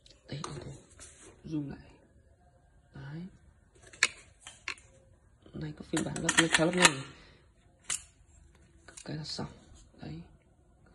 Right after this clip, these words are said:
thấy chưa? Anh em nào cần cái khuyên tháo lắp nhanh này thì inbox em. Ai lấy cành, lấy kẹo gì thì em sẽ tặng.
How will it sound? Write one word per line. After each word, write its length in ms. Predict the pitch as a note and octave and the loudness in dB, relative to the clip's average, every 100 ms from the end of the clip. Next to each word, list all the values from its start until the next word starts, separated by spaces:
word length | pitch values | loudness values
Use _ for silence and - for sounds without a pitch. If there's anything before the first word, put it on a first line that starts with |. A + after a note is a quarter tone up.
| - | -8
thấy 100 | - | -6
chưa? 60 | E3 - - - - - - - - - - - - - - - - - - - - - - - - - - - - - - - | -6 -10 -20 -20 -20 -20 -20 -20 -20 -20 -20 -20 -20 -20 -20 -20 -20 -20 -20 -20 -20 -20 -20 -20 -20 -20 -20 -20 -20 -20 -20 -12
Anh 120 | - F3 | -2 2
em 140 | E3 | 4
nào 100 | D3+ | 2
cần 180 | - C#3 | 2 0
cái 220 | - F3+ F3+ - - - - - | 0 -2 6 6 6 -4 -12 2
khuyên 160 | F3+ | 4
tháo 100 | E3+ | 4
lắp 80 | F3 | 2
nhanh 220 | F3+ F#3 | 4 6
này 100 | E3 D3 | 4 4
thì 140 | D3 | 0
inbox 340 | - - - - | 4 6 6 4
em. 100 | D#3+ - - - - - - | -8 -12 -18 -18 -20 -20 -4
Ai 220 | D#3 E3 | 4 8
lấy 140 | E3 E3 | 10 10
cành, 160 | E3+ C#3+ | 6 6
lấy 200 | D3 D#3 | 6 6
kẹo 220 | - - C3 | 4 2 2
gì 140 | B2 | 0
thì 240 | B2+ B2+ C3+ - - | 0 -2 -2 -6 -8
em 160 | D3 | -6
sẽ 120 | D3 | -4
tặng. 200 | - - | -2 -2